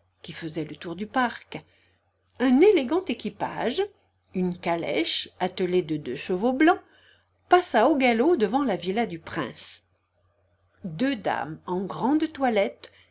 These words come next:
étaient assises dans la voiture. Mais, dix pas plus loin, celle-ci s'arrêta tout à coup, et une des dames se retourna vivement, comme si elle venait d'apercevoir par hasard une figure de connaissance. «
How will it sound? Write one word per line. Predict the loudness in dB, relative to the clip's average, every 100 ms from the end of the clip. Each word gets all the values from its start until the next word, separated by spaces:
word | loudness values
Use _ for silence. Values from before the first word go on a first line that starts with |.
| -4
étaient | 0 0 -2
assises | -4 -4 -6 -6
dans | -6 -4
la | -2
voiture. | -4 -6 -2 -2 -2 -4 _ _ _ _ _ _ _ _ _
Mais, | 0 0 -2 _ _ _ -12
dix | 4 4
pas | 6 0
plus | 0 2
loin, | 4 4 4 0 -14 -10
celle-ci | -2 -2 6 6
s'arrêta | 6 2 2 0 -2
tout | -2
à | -2
coup, | -2 -4 -6 -6 _ _ _ _ _ 6
et | 8
une | 6 6
des | 2
dames | 4 4 4
se | 2
retourna | -2 -4 -2 0 0
vivement, | 0 -4 -2 2 2 2 -10 -20 _ 4
comme | 6 6
si | 4
elle | 0
venait | 4 4 6
d'apercevoir | 4 2 -4 -4 0 2 0 0
par | -2 2
hasard | 0 2 2 2 0 -6 -20 _
une | 0 0
figure | 0 0 2 2
de | 0
connaissance. « | 0 0 0 -4 -4 -6 -12